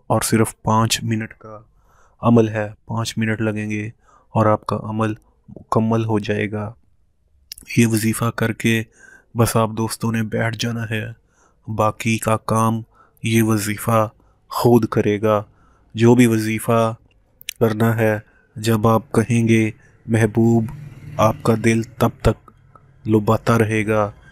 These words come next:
जो आप कहेंगे वही करेगा। दोस्तों, इस अमल को करने के बाद सब कुछ आप दोस्तों के कंट्रोल में होगा। उसका दिमाग, उसका जहन, सब कुछ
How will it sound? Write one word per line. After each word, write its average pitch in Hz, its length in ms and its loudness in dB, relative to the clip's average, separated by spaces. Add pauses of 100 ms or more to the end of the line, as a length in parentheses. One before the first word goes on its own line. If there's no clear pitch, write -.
(140)
जो 113 240 4
आप 113 180 4
कहेंगे 113 500 2 (520)
वही 117 340 6
करेगा। 107 560 2 (340)
दोस्तों, 110 480 4
इस 110 220 0
अमल 110 180 2
को 110 160 2
करने 107 320 0
के 110 160 2
बाद 110 380 2 (420)
सब 117 280 0
कुछ - 380 -2 (220)
आप 107 180 2
दोस्तों 110 360 0
के 110 140 0
कंट्रोल 110 540 0
में 110 120 0
होगा। 104 440 -4 (420)
उसका 110 340 0
दिमाग, 110 640 0 (340)
उसका 110 360 0
जहन, 113 500 -4 (400)
सब 117 240 0
कुछ - 260 0